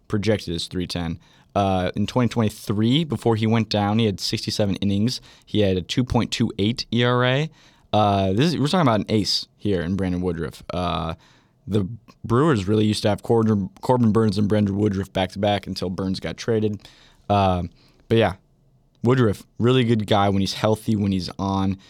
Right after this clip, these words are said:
He's been with Milwaukee his entire career since twenty seventeen. Good that he can stay with Milwaukee and stay, uh, with the Brew Crew and continue to pitch for them. Hopefully he comes back, uh, better than ever with that.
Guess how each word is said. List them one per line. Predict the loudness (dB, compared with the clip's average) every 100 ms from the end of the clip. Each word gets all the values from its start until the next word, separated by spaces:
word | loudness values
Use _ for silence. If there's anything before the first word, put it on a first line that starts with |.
| _
He's | -8 -2
been | 2
with | 2 2
Milwaukee | 2 2 0 0 -2
his | -2
entire | -4 -2 0 0 -2
career | -4 0 2 2
since | -2 -6
twenty | -4 -4
seventeen. | -4 -4 -4 -2 0 0 -2 -12 -20 -4
Good | 0
that | 2
he |
can | 0 -2
stay | 0 0
with | 0
Milwaukee | 0 0 0 -2 -4 -4
and | -4
stay, | -4 -2 -2 -4 -8 _ _ -6
uh, | -4
with | -2 -4
the |
Brew | -2 0 0
Crew | 0 -2 0 -2
and | -4 -6
continue | -6 -2 0 0
to |
pitch | 0 -2 -2 -10 -14 -20 -16
for | -6 -4
them. | -2 -2
Hopefully | -2 -2 -2 -4
he | -4
comes | -2 -4 -2
back, | -2 -2 -4
uh, | -6 -6
better | -4 -4 -4
than | -4 -6
ever | -8 -10 -14 _ -20 -20 -12
with | -8 -8
that. | -8 -4 -2 -2